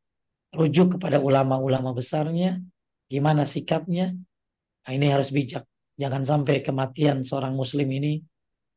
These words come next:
jadi suatu hal yang apa ya, Kang, ya? Suatu hal main-main, ya.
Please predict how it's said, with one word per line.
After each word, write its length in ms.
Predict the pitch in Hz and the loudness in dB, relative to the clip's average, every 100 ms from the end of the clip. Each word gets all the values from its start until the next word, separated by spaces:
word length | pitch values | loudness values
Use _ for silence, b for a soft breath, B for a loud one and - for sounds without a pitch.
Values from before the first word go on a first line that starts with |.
| _ _ _ | _ _ _
jadi 160 | 147 139 | -2 0
suatu 400 | 139 160 - 143 | 0 -2 0 0
hal 400 | 120 143 143 143 | 4 4 4 2
yang 160 | 139 143 | 0 -2
apa 320 | 143 139 135 | -4 -2 -4
ya, 160 | 131 | -4
Kang, 160 | 135 147 | -6 -4
ya? 160 | 180 185 - _ _ _ _ _ _ | -4 -6 -12 _ _ _ _ _ _
Suatu 320 | - 151 123 | -4 -4 2
hal 160 | 147 151 | 4 6
main-main, 720 | 147 151 147 143 147 135 123 123 | 6 6 6 6 4 2 0 -2
ya. 160 | 156 | -4